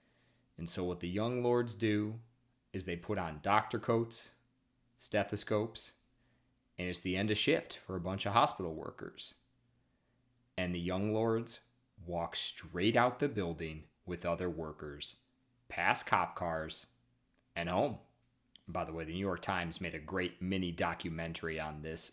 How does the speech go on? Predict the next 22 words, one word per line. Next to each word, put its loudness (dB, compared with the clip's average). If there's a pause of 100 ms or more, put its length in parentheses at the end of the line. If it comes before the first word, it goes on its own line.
event -8
called -6
Takeover. -4
It's -8
on -4
YouTube. -6
You -12
should -12
check -6
it -8
out. -8 (800)
At -8
the 4
end 6
of 10
all 8
this, 2 (340)
there's -6
no 6
injuries, 0 (560)
no 4
deaths. -2